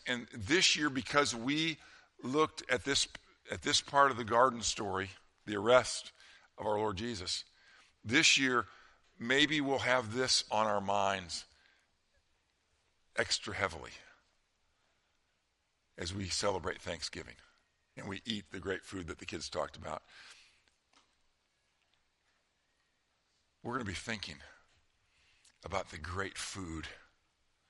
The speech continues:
the body and blood of our Savior, and what he was willing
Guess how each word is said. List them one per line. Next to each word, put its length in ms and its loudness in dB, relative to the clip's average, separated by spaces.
the 100 -6
body 500 4
and 140 -12
blood 220 0
of 80 -4
our 100 -2
Savior, 500 -4
and 220 -8
what 160 -4
he 200 -4
was 220 -2
willing 520 -4